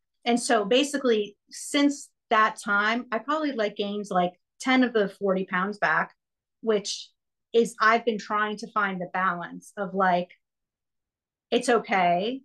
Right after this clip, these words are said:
you know, like, and now I try to, like, like, again, like, wear it loosely, like, do the anti-inflammatory diet as much as I can, because it made me feel good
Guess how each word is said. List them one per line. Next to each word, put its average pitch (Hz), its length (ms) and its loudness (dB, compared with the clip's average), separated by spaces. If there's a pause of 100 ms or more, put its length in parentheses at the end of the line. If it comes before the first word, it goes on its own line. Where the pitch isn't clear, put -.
you 226 180 2
know, 208 200 2
like, 196 340 0 (300)
and 220 160 0
now 214 480 4
I 202 140 0
try 202 400 -4 (120)
to, 190 540 -4 (1700)
like, 214 220 0 (560)
like, 208 160 2
again, 202 260 0
like, 202 140 0
wear 226 200 6
it 214 100 -4
loosely, 220 480 -4
like, 190 260 -2 (220)
do 339 220 4
the 302 160 2
anti-inflammatory 233 840 2
diet 202 240 0
as 196 100 -4
much 208 140 -6
as - 100 -18
I 202 80 0
can, 220 220 -2
because 233 260 2
it 240 140 4
made 254 240 2
me 226 240 0
feel 190 300 0 (100)
good 226 380 4